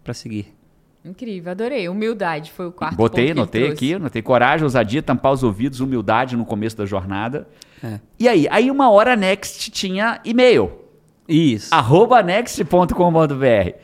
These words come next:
Speaker 3: Next Shipping, é assim que
Speaker 1: Next
Speaker 3: que é?
Speaker 1: Shipping.
Speaker 3: Next shipping ponto com ponto B R.
Speaker 1: Isso.
Speaker 3: Aí a Next tinha e-mail. E aí a Next foi crescendo, foi ampliando.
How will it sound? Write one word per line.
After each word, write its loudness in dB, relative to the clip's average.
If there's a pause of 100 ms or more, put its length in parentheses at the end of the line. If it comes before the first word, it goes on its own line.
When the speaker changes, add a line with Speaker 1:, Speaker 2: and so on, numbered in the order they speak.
(280)
Speaker 3:
Next 0
Shipping, -4
é -2
assim -4
que -8
Speaker 1:
Next 2
Speaker 3:
que 2
é? -2
Speaker 1:
Shipping. -10
Speaker 3:
Next -2
shipping -2
ponto -2
com -2
ponto -4
B -2
R. 2
Speaker 1:
Isso. -8
Speaker 3:
Aí 4
a 6
Next 0
tinha -2
e-mail. 2 (160)
E 2
aí 6
a 2
Next 0
foi 2
crescendo, -6
foi -2
ampliando. 0